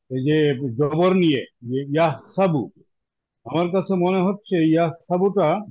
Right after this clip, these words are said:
কর্মবিশেষ্য বা passive পার্টিসিপল। আহ, যে সে কি মনে করে, তার মনে কি এমনটা হয়, মানে এটা passive, not active।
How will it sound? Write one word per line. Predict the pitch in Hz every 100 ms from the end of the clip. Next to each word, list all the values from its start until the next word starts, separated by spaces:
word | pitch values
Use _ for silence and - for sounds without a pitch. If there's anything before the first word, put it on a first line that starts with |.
| - _ _ 143 110
কর্মবিশেষ্য | 156 170 180 180 170 208 147 - 185
বা | 147 147
passive | 170 160 214 202
পার্টিসিপল। | 170 139 135 151 113 104
আহ, | - _ _ _ _ _ _ _ _ - 123 127 127 123
যে | 139
সে | - - 185
কি | - 214 180
মনে | 180 185
করে, | 185 185 170
তার | 170 160 170
মনে | 165 165 190 170
কি | 196
এমনটা | 170 180 165 190 170
হয়, | 131 147 143 104 - _ _ -
মানে | 143 160
এটা | 131 151
passive, | 185 190 - 160 - _ 123
not | 170 170 185 165
active। | 156 - 143